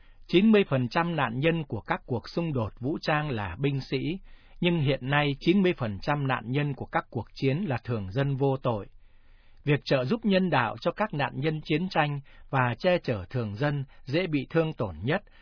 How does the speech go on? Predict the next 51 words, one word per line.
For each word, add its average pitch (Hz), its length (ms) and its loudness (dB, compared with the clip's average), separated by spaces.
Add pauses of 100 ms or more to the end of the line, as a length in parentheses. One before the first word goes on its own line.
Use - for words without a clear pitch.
(200)
đã 156 100 2
luôn 180 280 4
luôn 175 240 6
là 123 160 0
trọng 117 300 -4
tâm 156 280 0
sứ 170 200 -2
mệnh 131 280 -2
của 104 220 -6
Hội 110 220 -4
Hiệp 110 240 -6
sĩ 139 260 -6
Malta. 131 580 0 (800)
Tuy 143 140 4
nhiên, 135 420 4
con 151 180 6
số 180 200 2
đông 175 240 2
đảo 113 260 2
các 170 120 -2
nạn 143 240 -4
nhân 151 240 0
chiến 160 260 -2
tranh 151 280 -2
tại 117 200 -2
nhiều 117 240 -2
miền 104 340 -4
trên 135 200 -2
thế 143 160 0
giới 135 240 0
này 101 320 -6 (400)
đang 175 200 4
là 139 120 2
một 120 240 -4
thử 101 280 -6
thách 196 220 -4
nặng 117 280 -2
nề 107 280 -2
đối 135 200 0
với 170 240 0
cộng 123 220 -4
đồng 101 300 -6
quốc 156 220 -4
tế 143 280 -2 (380)
trong 147 280 2
sứ 170 200 -2
mệnh 127 240 -2
cứu 170 240 0
trợ 143 200 -2
nhân 147 280 -2
đạo, 117 300 -2